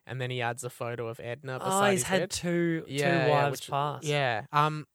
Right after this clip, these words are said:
Speaker 1: <clears throat> but Harry Shearer's in his seventies, man, and he's the one who plays, like, um, he plays Mister Burns, Smithers, like, a lot of the recurring characters. He's in his seventies.
Speaker 2: See, Harry Shearer was who I thought played Homer, but obviously not.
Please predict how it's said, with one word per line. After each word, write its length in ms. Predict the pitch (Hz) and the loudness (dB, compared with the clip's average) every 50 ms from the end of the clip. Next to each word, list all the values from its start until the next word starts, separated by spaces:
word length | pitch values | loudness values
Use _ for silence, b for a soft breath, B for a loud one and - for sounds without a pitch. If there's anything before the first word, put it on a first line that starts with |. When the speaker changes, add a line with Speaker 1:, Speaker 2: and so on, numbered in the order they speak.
| _ - | _ -18
Speaker 1:
<clears throat> 200 | 180 180 180 160 | -16 -14 -8 -4
but 140 | - 175 - - | -2 -2 -2 0
Harry 320 | - 233 254 302 330 339 | 0 2 2 2 2 -2
Shearer's 500 | - - - 170 165 196 208 190 160 147 | -4 -4 -2 0 2 2 2 2 2 0
in 120 | 151 139 135 | -2 -4 -4
his 140 | 127 131 - | -6 -8 -8
seventies, 540 | - - 131 131 151 180 170 147 104 - | -6 -4 -4 -4 -4 -6 -8 -10 -10 -12
man, 240 | - 107 101 117 131 | -12 -12 -10 -10 -10
and 120 | 135 131 139 | -10 -10 -8
he's 260 | 147 139 143 156 - | -8 -8 -8 -6 -4
the 80 | 160 | -2
one 160 | 147 143 139 143 | -2 -2 -2 -2
who 120 | 139 127 | -6 -8
plays, 440 | - - 127 117 117 117 117 - 120 | -8 -6 -6 -6 -6 -6 -10 -8 -6
like, 340 | 113 110 110 104 - - b b b b b b b b b | -4 -4 -4 -4 -6 -8 b b b b b b b b b
um, 560 | - 113 117 113 110 110 110 110 110 107 - - | -6 -4 -2 -2 -2 -4 -4 -6 -8 -12 -14 -16
he 140 | - - 139 | -12 -12 -10
plays 260 | 127 - 127 120 123 | -8 -8 -8 -8 -8
Mister 240 | 131 120 - - - | -8 -12 -12 -12 -10
Burns, 440 | 113 117 110 110 110 110 110 110 - | -8 -8 -6 -6 -6 -8 -10 -12 -14
Smithers, 400 | - - 120 110 107 110 107 - | -14 -14 -14 -14 -12 -12 -10 -10
like, 100 | 123 - | -8 -8
a 60 | 127 | -6
lot 200 | 127 127 123 120 | -4 -4 -4 -4
of 100 | 117 - | -4 -6
the 80 | - 117 | -6 -6
recurring 420 | 113 113 - - 110 110 117 127 | -6 -6 -6 -6 -6 -6 -6 -8
characters. 320 | - - - - - 151 - | -10 -12 -14 -14 -16 -14 -12
He's 180 | 175 180 - | -12 -10 -10
in 100 | 254 277 | -10 -8
his 140 | 311 285 - | -8 -8 -6
seventies. 460 | - - 120 135 156 123 120 151 - | -6 -6 -6 -6 -8 -10 -12 -14 -10
Speaker 2:
See, 160 | - 160 165 | -6 -6 -6
Harry 340 | 143 139 185 214 220 214 185 | 0 4 6 8 8 8 8
Shearer 420 | 147 - - 156 156 160 165 160 151 | 6 2 -2 -2 -2 -2 -2 -2 -2
was 200 | 147 143 131 - | -2 -4 -4 -4
who 120 | 147 139 | -2 -4
I 100 | 117 120 | -4 -4
thought 260 | - - 139 113 - | -6 -8 -10 -10 -10
played 260 | - - 107 104 104 | -10 -10 -10 -10 -10
Homer, 340 | - 117 107 104 107 113 120 120 _ - | -12 -14 -16 -14 -14 -14 -14 -16 _ -14
but 100 | 127 123 | -14 -12
obviously 400 | 113 107 107 104 - - 113 104 | -12 -12 -10 -10 -10 -10 -10 -12
not. 440 | 107 107 104 101 - - - - | -14 -12 -14 -14 -14 -14 -16 -18